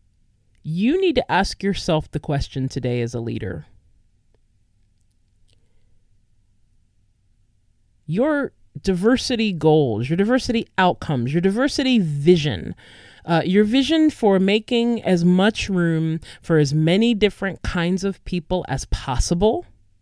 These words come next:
is it an earworm with your organization and your staff? Could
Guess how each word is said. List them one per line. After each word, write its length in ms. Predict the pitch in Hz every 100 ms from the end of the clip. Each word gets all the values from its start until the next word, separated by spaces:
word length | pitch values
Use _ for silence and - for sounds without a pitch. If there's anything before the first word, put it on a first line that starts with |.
| _ _ - - - - - - - - - - _ _ _ _ -
is 260 | 233 269
it 180 | 330 330 -
an 180 | 226 220
earworm 1000 | 226 277 320 302 214 175 147 143 151 202 - _ _ _ - _ _ _ - - - - - - - - _ _ _ _ -
with 260 | 180 220
your 160 | 208 233
organization 720 | 208 220 214 208 196 190 -
and 120 | 170 165
your 120 | 156
staff? 540 | - 110 - - - - _ _ _ _ _ _ _ _ _ _ _ _ _ _ _ - _ _ _ _ _ _
Could 520 | - 311 311 339 320